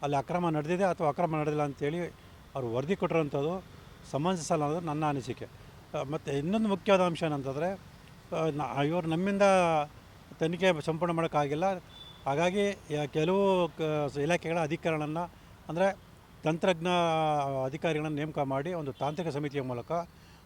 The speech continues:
ವರದಿಯನ್ನು ತರಿಸ್ಕೊಂಡು ಕ್ರಮ ತಗೊಳ್ಬೇಕು ಅಂತ ಹೇಳ್ತಾರೆ. ಆ, ಇದನ್ನು ಗಮನಿಸಿದಾಗ ತಾಂತ್ರಿಕವಾಗಿ ಆ ಒಂದು ವರದಿಯನ್ನು ಇವ್ರು ಕೊಟ್ಟಿಲ್ಲ ಅಂತೇಳಿ ಸ್ಪಷ್ಟವಾಗಿ ಗೊತ್ತಾಗುತ್ತೆ.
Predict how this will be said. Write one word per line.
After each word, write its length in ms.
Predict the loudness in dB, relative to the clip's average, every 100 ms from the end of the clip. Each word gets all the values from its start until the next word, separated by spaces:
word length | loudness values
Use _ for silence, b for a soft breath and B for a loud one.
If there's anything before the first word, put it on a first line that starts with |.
| -18 -6
ವರದಿಯನ್ನು 380 | -4 -2 -2 0
ತರಿಸ್ಕೊಂಡು 420 | -2 -2 -6 -4
ಕ್ರಮ 220 | -2 -2
ತಗೊಳ್ಬೇಕು 360 | 0 -2 -2 -4
ಅಂತ 120 | -4
ಹೇಳ್ತಾರೆ. 240 | -4 -6 -12 B B B -10
ಆ, 60 | -6
ಇದನ್ನು 340 | -2 0 2
ಗಮನಿಸಿದಾಗ 400 | 2 2 2 0 0 -4 -10 -20 -20 -6
ತಾಂತ್ರಿಕವಾಗಿ 880 | 0 0 0 -2 0 4 4 2 -4
ಆ 200 | -6 -6
ಒಂದು 720 | -4 -2 -4 -4 -4 -6 -6
ವರದಿಯನ್ನು 400 | -6 -4 -2 0
ಇವ್ರು 140 | 0 -2
ಕೊಟ್ಟಿಲ್ಲ 420 | -4 -4 0 2 2 0 B B B -18 -10
ಅಂತೇಳಿ 380 | -8 -4 -2 -2
ಸ್ಪಷ್ಟವಾಗಿ 420 | -4 -6 -4 -2
ಗೊತ್ತಾಗುತ್ತೆ. 580 | -2 -4 -4 -6 -6 -8